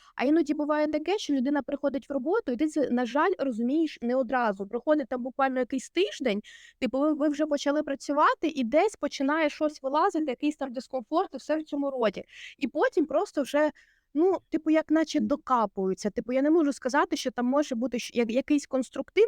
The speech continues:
але просто наче ти починаєш відчувати, що ви максимально різні люди, і тому виходить просто якесь загально неприємне відчуття від співпраці. Е, десь, може, раз на рік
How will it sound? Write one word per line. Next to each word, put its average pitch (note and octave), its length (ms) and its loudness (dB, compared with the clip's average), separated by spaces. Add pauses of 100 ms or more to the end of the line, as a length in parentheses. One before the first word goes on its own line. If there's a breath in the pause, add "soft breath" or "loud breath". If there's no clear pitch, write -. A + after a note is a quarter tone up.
але B3+ 180 2
просто D4+ 380 0
наче B3+ 280 -2
ти C4 140 -4
починаєш B3 500 -4
відчувати, B3 480 -2
що - 140 -4
ви A3+ 80 2
максимально A#3+ 520 0
різні A3+ 320 -2
люди, D#4 260 2
і A#3+ 60 0
тому C#4 260 0
виходить C#4+ 420 0
просто A#3+ 340 -4
якесь B3+ 280 -2
загально A3+ 720 0
неприємне A3+ 580 0
відчуття A3 360 -2
від A3 140 -4
співпраці. - 680 -6 (640)
Е, G#3 220 4
десь, C#4 440 0
може, C4+ 340 2
раз B3 300 2
на A3+ 120 2
рік C4+ 220 0